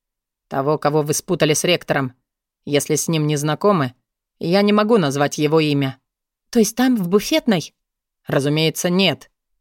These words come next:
Развернувшись к девушке, сверкнул глазами барон.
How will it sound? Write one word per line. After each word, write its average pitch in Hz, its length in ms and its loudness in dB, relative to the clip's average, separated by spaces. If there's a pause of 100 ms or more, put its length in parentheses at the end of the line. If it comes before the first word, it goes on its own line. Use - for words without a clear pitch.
Развернувшись 185 680 0
к 170 60 -4
девушке, 214 420 2
сверкнул 202 500 2
глазами 190 420 2
барон. 170 420 -2